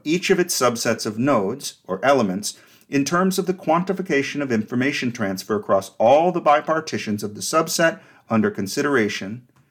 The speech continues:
in each direction, and across each bipartition.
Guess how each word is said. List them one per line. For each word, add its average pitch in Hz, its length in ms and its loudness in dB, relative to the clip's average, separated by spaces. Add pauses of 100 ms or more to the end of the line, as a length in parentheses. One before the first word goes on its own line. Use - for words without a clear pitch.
(200)
in 101 100 -2
each 131 260 2
direction, 135 640 0 (840)
and 123 160 6
across 151 580 4
each 117 300 0
bipartition. 101 880 2